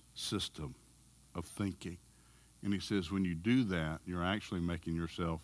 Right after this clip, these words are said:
at enmity, an enemy of God. Did God make you an enemy? No.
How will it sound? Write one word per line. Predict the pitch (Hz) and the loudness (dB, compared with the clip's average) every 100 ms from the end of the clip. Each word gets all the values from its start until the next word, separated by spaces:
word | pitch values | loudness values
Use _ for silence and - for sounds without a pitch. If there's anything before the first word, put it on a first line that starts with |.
| - - - - - - - - | -10 -20 -20 -20 -20 -20 -20 -2
at | 95 - 113 | -2 0 4
enmity, | 117 101 87 80 - 78 - - | 6 6 2 -2 -2 -4 -4 -8
an | - 85 - - | -2 -2 -4 -2
enemy | 123 107 85 73 64 - - - - - - - - - | 2 4 2 0 -6 -12 -20 -20 -20 -20 -20 -20 -16 -12
of | 87 | -2
God. | 87 71 - - - - - | -2 -2 -6 -20 -20 -20 -4
Did | 98 82 | -2 6
God | 110 123 | 10 10
make | 131 127 | 10 8
you | 139 127 | 8 8
an | 127 | 8
enemy? | 131 131 135 143 - - - - - - - - - - | 8 6 4 0 -10 -20 -20 -20 -20 -20 -20 -20 -20 -2
No. | 98 90 78 | 0 0 -2